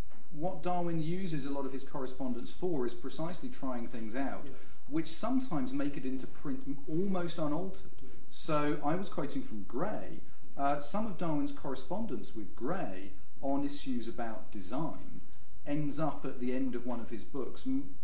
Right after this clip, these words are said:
Speaker 1: practically word for word. I mean, there's not that much difference, actually, between the letters and the, uh, and, and the published, and the published material in, in the book. Um, but one, one does n-, nonetheless need to use it with some care, and,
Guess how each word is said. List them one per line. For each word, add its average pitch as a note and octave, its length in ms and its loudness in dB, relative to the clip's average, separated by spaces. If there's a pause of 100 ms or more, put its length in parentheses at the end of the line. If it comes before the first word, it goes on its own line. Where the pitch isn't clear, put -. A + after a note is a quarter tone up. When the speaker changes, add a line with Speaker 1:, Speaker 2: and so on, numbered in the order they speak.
Speaker 1:
practically - 600 0
word C#3+ 280 0
for C3 120 0
word. B2+ 220 0
I G#2+ 40 0
mean, B2+ 120 0
there's D3 120 0
not F3 320 0
that C#3+ 220 0
much C3 220 0
difference, - 400 0
actually, G2+ 320 0
between A2 380 0
the A2 80 -2
letters G#2+ 540 -2 (340)
and A2+ 320 0
the, G#2+ 320 0
uh, G#2+ 220 0 (140)
and, A2 240 0
and A2 180 0
the A2 60 0
published, - 460 0 (120)
and A2+ 160 0
the G#2+ 60 0
published G#2+ 360 0
material G2+ 560 0
in, G2+ 220 0
in G2+ 160 0
the F#2+ 60 0 (120)
book. - 320 0
Um, B2 200 0 (320)
but F#3+ 160 0
one, G3+ 260 2
one G#3+ 180 0
does B3 220 0
n-, F#3+ 220 0
nonetheless C#3 500 0
need A#2+ 160 0
to - 100 0
use A2+ 280 0
it G#2+ 200 0 (160)
with A#2+ 220 0
some G#2+ 240 0
care, G2+ 480 0
and, A2+ 180 0